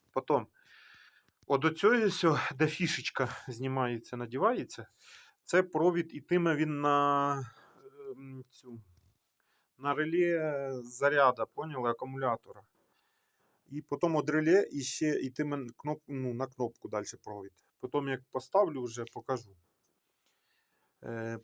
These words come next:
потім з катушки ось о, безім'янної на трамплер.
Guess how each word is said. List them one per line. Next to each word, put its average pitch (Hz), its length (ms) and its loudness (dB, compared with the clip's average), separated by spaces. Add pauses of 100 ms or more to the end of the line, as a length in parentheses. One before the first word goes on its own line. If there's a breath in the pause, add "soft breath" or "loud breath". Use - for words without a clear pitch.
потім 120 560 -4
з - 140 -18
катушки 160 560 -4
ось 110 220 -8
о, 107 60 -8
безім'янної 127 880 -2 (500)
на 131 280 0
трамплер. 123 720 -4